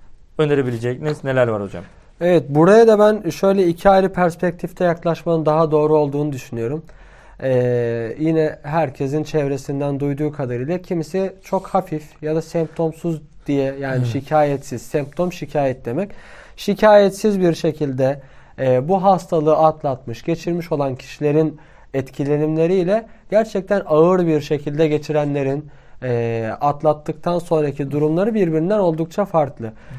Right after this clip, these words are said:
Speaker 2: Ben önce hafif tablo, tablodan başlayayım. E, biliyoruz ki zaten birçok kişi bununla ilgili, yani işte bir hafif bir baş ağrım var, çok fazla etkilenmedim
Speaker 1: Hı hı.
Speaker 2: ama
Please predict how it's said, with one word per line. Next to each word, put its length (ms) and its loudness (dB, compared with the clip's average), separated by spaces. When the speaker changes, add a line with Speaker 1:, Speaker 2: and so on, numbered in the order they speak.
Speaker 2:
Ben 140 8
önce 200 6
hafif 400 0
tablo, 520 0
tablodan 640 0
başlayayım. 540 -4
E, 840 4
biliyoruz 480 4
ki 140 -2
zaten 420 2
birçok 340 -4
kişi 260 -4
bununla 200 -2
ilgili, 280 0
yani 160 0
işte 260 -4
bir 40 -6
hafif 400 2
bir 140 -4
baş 220 0
ağrım 340 0
var, 140 2
çok 260 -4
fazla 280 0
etkilenmedim 600 -2
Speaker 1:
Hı 40 0
hı. 20 0
Speaker 2:
ama 160 -2